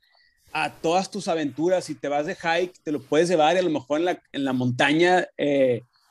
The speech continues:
te, una, un, una frase pega o, o, o te vas de camping o te vas a unas vacaciones y ahí lo puedes tener, ¿no? Que también era como nuestro objetivo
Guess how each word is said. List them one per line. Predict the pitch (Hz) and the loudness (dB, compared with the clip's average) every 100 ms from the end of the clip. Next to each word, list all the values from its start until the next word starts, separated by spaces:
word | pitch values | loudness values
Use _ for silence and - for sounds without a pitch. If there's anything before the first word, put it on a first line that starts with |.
| _ _ _ | _ _ _
te, | 127 127 127 123 127 _ | 0 2 2 0 -6 _
una, | - 147 151 175 180 180 165 - | -6 -2 0 0 0 -2 -4 -6
un, | 151 156 | -6 -4
una | - 175 | -2 -2
frase | - 170 - - | 0 -2 -2 -4
pega | 147 151 160 147 | 2 2 2 0
o, | 123 120 | -2 -4
o, | 131 127 _ | -8 -8 _
o | 135 | -8
te | 131 | 0
vas | 127 131 | 2 2
de | 147 | 0
camping | 170 185 196 180 | 0 0 -2 -2
o | |
te | 156 | 0
vas | 147 | -2
a | 180 | -2
unas | 180 | -2
vacaciones | 175 135 123 160 156 135 | -2 -4 -2 -2 -2 -2
y | 139 | 0
ahí | 151 | 2
lo | 170 | 2
puedes | - 165 160 | 0 0 0
tener, | 135 127 131 | -4 -2 -2
¿no? | 127 135 | -2 -4
Que | 143 | -6
también | - 123 135 | -6 -4 -2
era | 139 | -2
como | 156 | -2
nuestro | 143 - | -2 -4
objetivo | 123 120 - 143 147 - | -6 -4 6 6 6 2